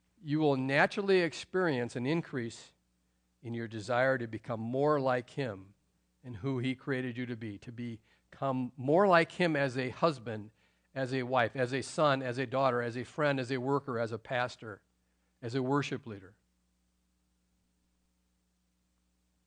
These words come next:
Unconditional love makes it safe and beneficial for each of you to become more like the true you. Creating a safe environment in our marriage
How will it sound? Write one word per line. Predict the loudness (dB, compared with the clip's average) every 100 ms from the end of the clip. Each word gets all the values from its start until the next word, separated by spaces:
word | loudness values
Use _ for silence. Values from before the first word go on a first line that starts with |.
| _ _ _ _ _ 0
Unconditional | 2 4 4 4 4 2 0
love | 2 2 2 -2
makes | -8 -4 -4 -2
it | -4 -4 -8 _ _ _ _
safe | -8 4 6 6 4
and | -2 2
beneficial | 2 0 0 0 0 -4
for | -4 -6 -6
each | -6 -6 -4
of | -4
you | -4 -6
to | -8
become | -10 -10 -6 2 4 4 0 -12 _ _ _ _
more | -2 6 10 12
like | 12 8 6
the | -4
true | -6 -4 -2
you. | -2 -4 -6 -14 _ _ _ _ _ _
Creating | -4 2 6 6 6 4
a | -4
safe | -6 -8 0 2 2 -2 _
environment | -6 -4 0 2 2 0 -6 -12 _ -6
in |
our | -4 -2
marriage | 0 2 0 -2 -10 -20